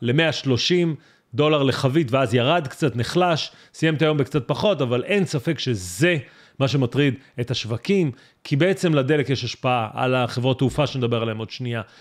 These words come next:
ועל התיירות, ועל הרבה מאוד דברים. החשיפה לרוסיה משפיעה על הבנקים ומורידה את מניות הבנקים. בקיצור,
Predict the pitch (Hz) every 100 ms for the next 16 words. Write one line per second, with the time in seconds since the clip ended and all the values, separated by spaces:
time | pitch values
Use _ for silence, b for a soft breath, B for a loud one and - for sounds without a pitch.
0 | B B 95 143 147 107 147 151 147 156
1 | 151 156 135 135 160 113 - 127 143 135
2 | 139 139 123 117 131 120 - 127 151 175
3 | 165 151 165 147 135 - 151 151 131 98
4 | 170 190 - 147 135 139 143 151 147 143
5 | 135 135 120 131 160 233